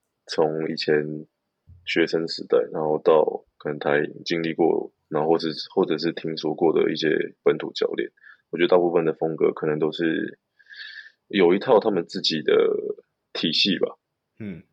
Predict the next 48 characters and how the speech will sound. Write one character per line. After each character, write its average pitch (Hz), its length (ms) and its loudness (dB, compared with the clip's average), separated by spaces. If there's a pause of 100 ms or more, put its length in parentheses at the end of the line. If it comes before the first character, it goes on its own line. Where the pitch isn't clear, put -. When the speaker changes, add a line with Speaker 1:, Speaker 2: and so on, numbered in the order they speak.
(380)
Speaker 1:
但 101 140 4
是 92 340 0 (380)
外 95 180 4
教 85 240 6
的 85 100 4
话， 85 200 4
就 85 160 -6
是 85 120 -6
比 82 140 -8
较， - 540 2 (880)
他 110 180 2
会 117 80 4
比 - 100 -4
较 87 140 4
相 82 240 2
信 82 220 -4
球 - 260 -2
员， - 160 -6 (260)
就 - 140 -6
是 80 360 -4
相 90 220 0
信 95 120 2
球 82 160 0
员 73 160 0
能 69 180 -2
力， 73 260 -6 (220)
然 76 160 0
后 78 220 2 (160)
相 82 260 -2
信 85 240 -2
你， - 260 -6
就 80 140 -4
是 80 320 -4 (380)
他 95 120 2
觉 85 140 2
得 78 120 2
你 73 120 -2
可 76 160 -2
以 73 60 0
做 71 260 -2
什 - 120 -8
么， - 180 -20
然 73 100 -4
后 76 120 2
任 80 260 2
你 - 180 -12
自 - 140 -10
己 - 160 -10